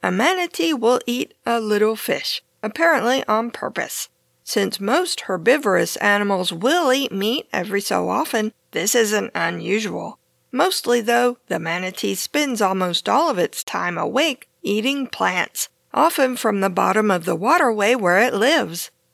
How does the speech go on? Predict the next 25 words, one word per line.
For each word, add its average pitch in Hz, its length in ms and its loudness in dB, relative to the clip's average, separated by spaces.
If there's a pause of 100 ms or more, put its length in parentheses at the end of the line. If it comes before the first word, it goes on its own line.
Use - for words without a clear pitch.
(160)
It 196 180 2
lives 208 300 4
in 185 180 2
shallow 269 460 2
water 247 460 0
and 208 280 -2
will 185 180 0
use 185 300 -2
its - 180 0
flippers 233 640 -2
to - 140 -6
walk 196 340 0
itself 202 460 0
along 196 400 0
the 226 100 0
bottom, - 540 0 (200)
and 190 160 0
also 277 300 4
uses 190 500 0
its 156 200 -4
flippers - 580 0
to - 140 -2
dig 190 320 0
up 262 240 0
plants. - 640 -2